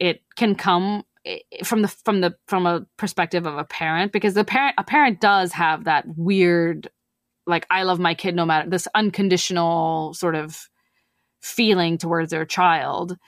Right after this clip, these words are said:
And so they can sort of turn that mode on and just run with it. And it feels, it feels honest. Um, I don't know, maybe,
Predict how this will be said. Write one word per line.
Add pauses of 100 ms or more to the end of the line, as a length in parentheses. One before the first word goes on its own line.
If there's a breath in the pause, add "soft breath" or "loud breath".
(140)
And
so
they
can
sort
of
turn
that
mode
on (520)
and
just
run
with
it.
And
it
feels,
it
feels
honest. (140)
Um, (100)
I
don't
know,
maybe,